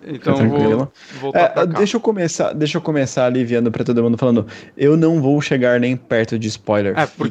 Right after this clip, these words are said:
Speaker 2: Fiquem
Speaker 1: eu não vi
Speaker 2: tranquilos.
Speaker 1: ainda, nem o Johnny.
Speaker 2: É, eu não vou nem, tipo, ficar falando coisas de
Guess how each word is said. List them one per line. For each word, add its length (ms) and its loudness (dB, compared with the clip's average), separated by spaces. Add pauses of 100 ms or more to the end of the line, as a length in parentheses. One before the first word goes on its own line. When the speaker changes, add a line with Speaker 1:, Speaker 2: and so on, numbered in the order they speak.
(140)
Speaker 2:
Fiquem 60 2
Speaker 1:
eu 60 2
não 120 2
vi 80 2
Speaker 2:
tranquilos. 260 0
Speaker 1:
ainda, 340 0
nem 140 0
o 60 0
Johnny. 340 -4 (320)
Speaker 2:
É, 300 0 (300)
eu 100 0
não 80 2
vou 100 0
nem, 140 0
tipo, 240 -4
ficar 200 -2
falando 360 0
coisas 680 0
de 640 2